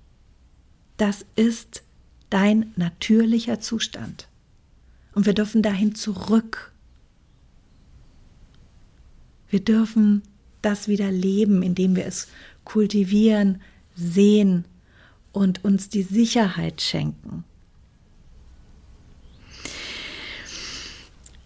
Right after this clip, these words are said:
Ich danke dir, dass du diese, dieser doch ein bisschen längeren Folge hier, ähm,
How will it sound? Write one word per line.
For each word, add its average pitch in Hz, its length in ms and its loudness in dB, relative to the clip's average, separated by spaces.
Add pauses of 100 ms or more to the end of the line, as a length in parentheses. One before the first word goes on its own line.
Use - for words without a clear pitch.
(640)
Ich - 200 -8
danke 262 340 6
dir, 214 160 4
dass 208 180 0
du 208 100 -2
diese, 202 460 0 (280)
dieser 190 220 0
doch 226 200 -6
ein 220 80 0
bisschen 208 240 0
längeren 269 440 4
Folge 220 420 0
hier, 180 640 -2
ähm, 170 340 -2